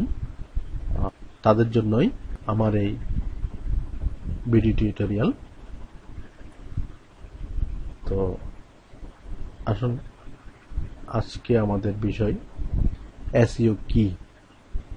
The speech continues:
এসইও এর অর্থ হচ্ছে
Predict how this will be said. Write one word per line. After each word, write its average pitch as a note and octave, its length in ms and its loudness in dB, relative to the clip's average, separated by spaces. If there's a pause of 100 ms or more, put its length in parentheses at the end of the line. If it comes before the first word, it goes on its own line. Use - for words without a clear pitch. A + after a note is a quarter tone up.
(3750)
এসইও A2 600 4 (360)
এর - 180 2
অর্থ - 340 0 (1400)
হচ্ছে G#2 400 -2